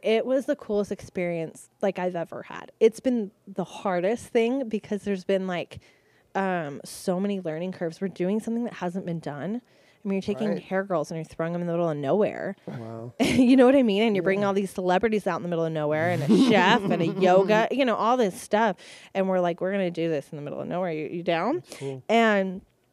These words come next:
Speaker 1: um, we had an incredible experience. We had almost sixty people there. We had a great celebrity lineup. Of, I mean,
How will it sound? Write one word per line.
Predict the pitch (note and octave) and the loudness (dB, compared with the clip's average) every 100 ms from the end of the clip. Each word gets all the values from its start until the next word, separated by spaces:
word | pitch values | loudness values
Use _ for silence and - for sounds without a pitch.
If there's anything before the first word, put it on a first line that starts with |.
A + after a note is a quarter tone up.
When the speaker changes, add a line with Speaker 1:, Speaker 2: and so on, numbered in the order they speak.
| _ - - - | _ -20 -8 0
Speaker 1:
um, | G3 F3 D#3 - | 4 4 0 0
we | F#3 | 0
had | A3 | 0
an | |
incredible | A#3 - F#3+ G3 | 0 0 -2 0
experience. | F#3+ - E3 E3+ G#3 - - | -4 -6 -6 -4 -6 -8 -8
We | |
had | F3 | -4
almost | F3+ F#3+ F#3 | -2 -4 -4
sixty | F#3 - - F#3+ | -8 -8 -12 -8
people | F3+ - E3 | -8 -6 -4
there. | F3 F3 F#3 F#3 _ _ _ - | -2 0 -2 -4 _ _ _ -6
We | F3+ | -4
had | |
a | F3+ | -4
great | - F3 E3 | -4 -6 -6
celebrity | - F3+ F#3 F3+ | -4 -2 0 0
lineup. | E3+ D#3+ E3+ E3+ | -2 -2 -2 -4
Of, | - E3 - | -4 -4 -2
I | G#3 | -2
mean, | G3 | -2